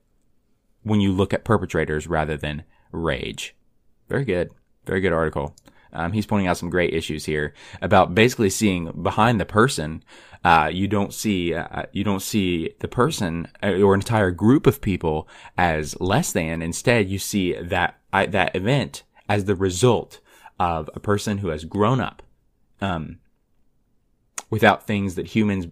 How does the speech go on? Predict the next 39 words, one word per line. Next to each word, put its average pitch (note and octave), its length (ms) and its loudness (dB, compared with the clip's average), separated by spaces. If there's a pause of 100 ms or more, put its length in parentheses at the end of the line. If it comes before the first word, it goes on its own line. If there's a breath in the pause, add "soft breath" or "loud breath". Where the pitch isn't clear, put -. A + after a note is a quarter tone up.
(200)
absolutely G2 720 0
need. F#2 320 0
And F2 100 -8
when F2+ 80 -6
they F2 100 -4
don't G#2 220 2
have A2 180 0
those F2+ 220 -2
things, F2 340 -2 (200 loud breath)
you're E2+ 120 -8
not F2+ 240 -2
gonna F2+ 160 -2
grow E2+ 160 0
up D#2 120 -8
well. D#2+ 300 -2 (160 loud breath)
You're G2 120 0
going F#2+ 220 0
to F#2 60 -2
be G2 100 2
dysfunctional. F2+ 540 -4
You're E2 100 -8
going A#2 160 0
to A2+ 60 4
be A2 40 0
paranoid. G#2 480 -2
You're, F2+ 180 -6
you A#2 180 0
could D3 340 0
be G#2 120 0
a G2 40 -6
sociopath. - 640 -4 (600 loud breath)
Um, D#2+ 460 -2 (520)
guys, A2 280 2
when, G2+ 340 -4
when, G#2 240 0
when - 260 -14
these, A#2 380 0
all D#3+ 580 4
of A#2+ 120 2